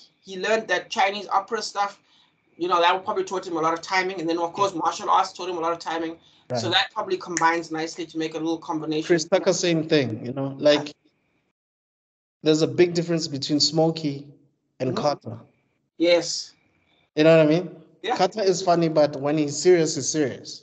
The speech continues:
Speaker 1: Yes.
Speaker 2: And you take him seriously.
Speaker 1: Absolutely, man.
Speaker 2: Yeah.
Speaker 1: But yeah, that's my tangent. Anyway, I give this a nine out of ten. What about you?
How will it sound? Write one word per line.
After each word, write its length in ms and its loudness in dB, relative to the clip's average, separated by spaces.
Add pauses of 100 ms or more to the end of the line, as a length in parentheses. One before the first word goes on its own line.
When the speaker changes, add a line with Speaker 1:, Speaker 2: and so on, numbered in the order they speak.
(140)
Speaker 1:
Yes. 480 2
Speaker 2:
And 100 0
you 60 2
take 240 0
him 80 0
seriously. 500 0 (460)
Speaker 1:
Absolutely, 960 -4
man. 340 0 (360)
Speaker 2:
Yeah. 260 -10 (2250)
Speaker 1:
But 160 -4
yeah, 220 6
that's 480 -2
my 200 -4
tangent. 680 -6 (340)
Anyway, 220 -4
I 60 2
give 160 -6
this 120 -6
a 60 -6
nine 200 2
out 80 -2
of 60 -10
ten. 200 -8
What 200 -12
about 220 -8
you? 140 -12